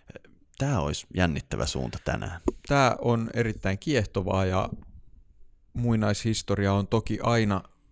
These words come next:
Speaker 2: yhtä hämärää, kun se on kiinnostavaa. Eli,
Speaker 1: <laughs>
Speaker 2: eli tota, nyt mennään hyvin, hyvin hämärille alueille. Eli jos joku kaipaa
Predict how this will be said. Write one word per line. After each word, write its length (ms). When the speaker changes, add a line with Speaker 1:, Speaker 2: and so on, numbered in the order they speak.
Speaker 2:
yhtä 340
hämärää, 680
kun 180
se 100
on 160
kiinnostavaa. 840
Eli, 260
Speaker 1:
<laughs> 40
Speaker 2:
eli 180
tota, 360
nyt 240
mennään 360
hyvin, 380
hyvin 240
hämärille 480
alueille. 540
Eli 160
jos 180
joku 240
kaipaa 600